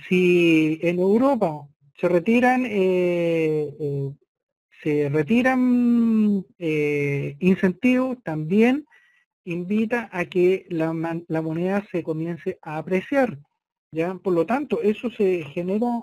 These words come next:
eh, efectos directos sobre nuestro mercado, ¿ya?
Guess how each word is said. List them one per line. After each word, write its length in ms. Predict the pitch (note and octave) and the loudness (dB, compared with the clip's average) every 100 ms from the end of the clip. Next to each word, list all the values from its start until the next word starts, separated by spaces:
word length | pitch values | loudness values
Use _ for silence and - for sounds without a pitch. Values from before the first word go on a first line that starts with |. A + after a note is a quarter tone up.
| - | -2
eh, 200 | F#3 F3+ | -2 0
efectos 560 | F3+ F3+ B3+ C4 _ B3+ - | -2 -2 -2 -2 _ -12 -6
directos 640 | G3 A3 D4+ D#4+ - C4+ | -2 0 -2 -4 -10 -10
sobre 260 | - C#4+ C4+ | -6 -2 -2
nuestro 280 | C#4+ C#4 D4 | -4 -6 -6
mercado, 540 | D4 - E4 C#3+ B2+ _ _ _ - | -8 -4 -4 -4 -8 _ _ _ -20
¿ya? 340 | D#3 D#3+ F#3 | -10 -4 -2